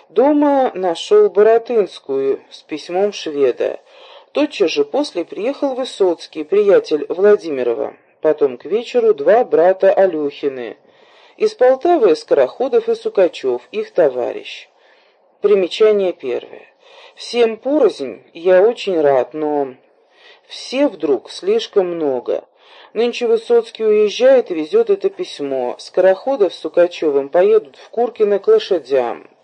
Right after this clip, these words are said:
Митрофан Алёхин поедет с Пошей в Орловку на выдачу и с тем, чтобы заведовать Орловскими столовыми и вести у нас всю бухгалтерию, чего он мастер.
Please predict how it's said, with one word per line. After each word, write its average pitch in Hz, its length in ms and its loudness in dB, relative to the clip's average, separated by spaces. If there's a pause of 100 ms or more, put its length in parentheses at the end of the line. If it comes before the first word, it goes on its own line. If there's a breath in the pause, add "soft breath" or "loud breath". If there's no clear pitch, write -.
(440 soft breath)
Митрофан 233 540 0
Алёхин 185 480 -2
поедет 175 480 0
с - 80 -20
Пошей 165 380 -4
в 147 80 0
Орловку 196 720 2 (320 loud breath)
на 185 240 0
выдачу 170 460 -2
и 135 60 -10
с - 100 -18
тем, 240 220 -4
чтобы 180 440 0
заведовать 175 680 0
Орловскими 165 640 -4
столовыми 202 840 0 (340 loud breath)
и 208 100 -2
вести 226 340 -4
у 269 80 0
нас 214 240 0
всю - 240 -2
бухгалтерию, 143 840 0
чего 156 320 -4
он 214 200 0
мастер. 127 500 -10